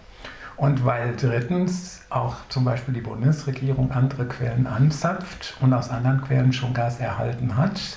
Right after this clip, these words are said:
Und die Kapazitäten, die bislang aus Russland gekommen sind, großenteils auch, ähm, dadurch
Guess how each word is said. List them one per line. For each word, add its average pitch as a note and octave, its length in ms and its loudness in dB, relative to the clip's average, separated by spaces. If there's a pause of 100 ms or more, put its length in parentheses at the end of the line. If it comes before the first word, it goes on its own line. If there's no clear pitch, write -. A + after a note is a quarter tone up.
(560)
Und B2+ 320 2 (140)
die D3+ 180 8
Kapazitäten, C3+ 1000 0
die A#2+ 100 2
bislang B2 520 2
aus G#2+ 220 -8
Russland C3 380 -2
gekommen C#3+ 480 4
sind, C#3 540 2
großenteils C#3+ 960 0
auch, C3+ 420 -4
ähm, B2+ 400 2 (640)
dadurch C3 480 -2